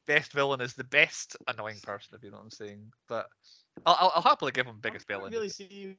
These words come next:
Speaker 2: as a villain in this, though. He's just a dick.
Speaker 1: Yeah, fair
Speaker 2: So
Speaker 1: enough.
Speaker 2: I'm, we'll change the, the best bell end.
Speaker 1: Fair enough.
Speaker 2: Because Grant Grant was the villain.
Speaker 1: Yes, yes.
Speaker 2: Uh, my best death was the guy behind you, Bruce, getting split in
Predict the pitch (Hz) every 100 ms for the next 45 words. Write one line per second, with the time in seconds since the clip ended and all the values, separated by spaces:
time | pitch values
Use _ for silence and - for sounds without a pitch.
0 | 180 151 143 123 196 208 151 113 101 101
1 | 120 139 110 104 156 - _ _ _ _
2 | - 135 110 101 104 - 147 113 175 180
3 | 180 170 202 165 127 _ _ _ _ _
4 | _ _ _ _ _ 120 139 139 - 107
5 | 104 110 _ _ _ - 113 90 - 175
6 | - _ _ _ _ _ - 190 175 165
7 | 123 139 117 131 131 - _ _ _ -
8 | 147 107 - - - 101 - 123 123 123
9 | 123 120 127 190 - 175 165 147 131 139
10 | 147 151 147 147 127 139 110 110 - 113
11 | - 131 -